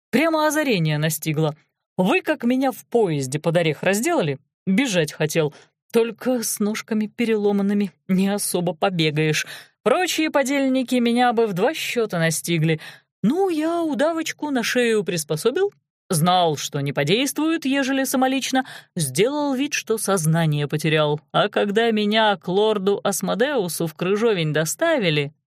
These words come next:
«Гелюшка!» позвала Фараония,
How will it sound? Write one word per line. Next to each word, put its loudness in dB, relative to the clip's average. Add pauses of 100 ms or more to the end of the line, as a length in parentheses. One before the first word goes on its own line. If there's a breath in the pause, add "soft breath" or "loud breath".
(800)
«Гелюшка!» 0 (360)
позвала 0
Фараония, -2